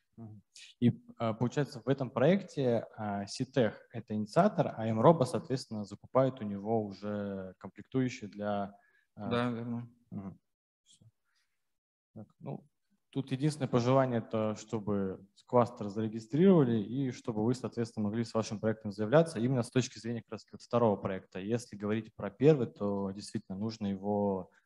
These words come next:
Speaker 1: возможно, переформатировать и также заострить вни-, ну, не заострить внимание, а все-таки сделать упор на комплектующих станкам. Вот. Плюс у вас там были роботизированные комплексы, возможно, стоит, э, сделать проект, ну, основываясь на них, на этих комплексах.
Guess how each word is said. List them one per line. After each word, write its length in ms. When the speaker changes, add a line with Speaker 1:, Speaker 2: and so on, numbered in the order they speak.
Speaker 1:
возможно, 600
переформатировать 920
и 100
также 540
заострить 400
вни-, 140
ну, 80
не 60
заострить 300
внимание, 420
а 40
все-таки 460
сделать 380
упор 300
на 320
комплектующих 600
станкам. 480
Вот. 360
Плюс 280
у 40
вас 140
там 140
были 140
роботизированные 760
комплексы, 480
возможно, 440
стоит, 440
э, 600
сделать 300
проект, 280
ну, 400
основываясь 480
на 80
них, 260
на 120
этих 180
комплексах. 600